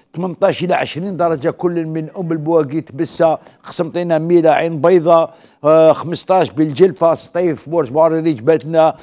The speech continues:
آه، كذلك مشرية، عين الصفراء والبيض،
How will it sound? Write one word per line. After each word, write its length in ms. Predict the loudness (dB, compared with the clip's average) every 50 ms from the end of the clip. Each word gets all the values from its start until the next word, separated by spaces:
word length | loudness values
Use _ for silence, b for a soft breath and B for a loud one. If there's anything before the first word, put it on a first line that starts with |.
| B B B B B B
آه، 220 | 4 4 6 4
كذلك 580 | 4 2 0 0 2 2 4 4 2 2 0 -2
مشرية، 440 | -6 -6 -6 -6 -6 -4 -4 -2 -4
عين 240 | -4 -4 -6 -8
الصفراء 680 | -10 -10 -10 -10 -10 -8 -6 -2 0 2 2 2 2 0 B B B B B B
والبيض، 960 | 0 2 4 4 4 2 2 2 2 2 2 0 0 0 0 2 2 2 2